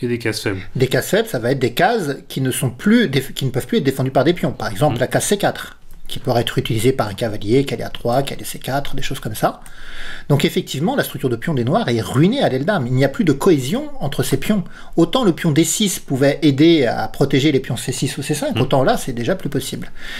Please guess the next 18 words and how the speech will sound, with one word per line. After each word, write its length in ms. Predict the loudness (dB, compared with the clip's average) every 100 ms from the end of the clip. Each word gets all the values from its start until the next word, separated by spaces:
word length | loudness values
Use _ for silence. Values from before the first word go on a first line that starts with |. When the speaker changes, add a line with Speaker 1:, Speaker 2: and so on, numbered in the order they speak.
| -10 -8 0
Speaker 2:
Mais 260 | 2 2 -6 -20 -20 _ _ -4
n'as-tu 340 | -2 0 -2
pas 200 | 2 2
peur 560 | 2 2 4 4 0 -4
d'un 220 | 0 2 2
coup 180 | 0
comme 320 | 2 2 2 -2
dame 300 | 0 2 2
D 100 | -2
quatre ? 480 | 0 -4 -4 -14 -18 -20 -14
Parce 120 | -8 -4
qu'après 280 | -2 -2
tout, 160 | -4 -2
le 120 | 0 2
cavalier, 640 | 2 0 0 2 0 0 -8 -12 -10 -10 -10 -10 -10 -8
comme 200 | 0 0
la 100 | 2
tour, 460 | -2 0 0 -2 -6